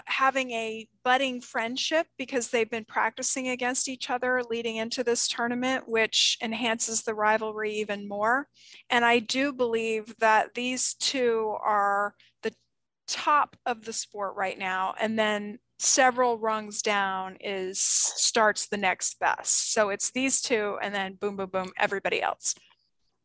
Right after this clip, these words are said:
I do think that Djokovic got the best of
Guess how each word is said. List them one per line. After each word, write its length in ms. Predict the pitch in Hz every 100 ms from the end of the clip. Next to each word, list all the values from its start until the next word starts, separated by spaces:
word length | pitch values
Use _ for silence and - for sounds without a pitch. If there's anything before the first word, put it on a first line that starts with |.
| - -
I 120 | 294
do 180 | 247 320
think 280 | 330 349 330
that 200 | 254 - - - -
Djokovic 480 | 285 285 285 254 -
got 220 | 269 240
the 60 | 226
best 400 | 247 262 320 262
of 180 | 214